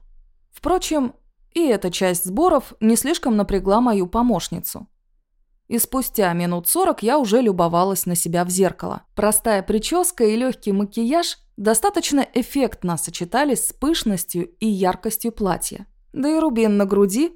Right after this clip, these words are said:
притягивал взгляд к декольте. Я чувствовала себя невероятно привлекательной и, как любая женщина, уже предвкушала восторженные мужские взгляды.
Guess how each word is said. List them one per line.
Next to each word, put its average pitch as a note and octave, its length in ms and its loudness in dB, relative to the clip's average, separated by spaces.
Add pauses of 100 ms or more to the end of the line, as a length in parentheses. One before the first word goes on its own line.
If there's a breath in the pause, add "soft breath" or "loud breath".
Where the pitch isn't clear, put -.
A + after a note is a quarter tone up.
(120)
притягивал G#3+ 720 0
взгляд F#3 460 0
к F#3+ 80 -6
декольте. A3 540 -4 (380)
Я G3+ 200 2
чувствовала G3+ 720 2
себя G3+ 320 2
невероятно G#3+ 880 2
привлекательной F#3+ 1000 -2 (380)
и, G#3+ 80 0
как A3+ 240 0
любая A3+ 380 2
женщина, C4+ 560 0 (100)
уже F#3+ 340 2
предвкушала A3 760 0
восторженные A3 800 2
мужские F#3 540 0
взгляды. F3 520 -2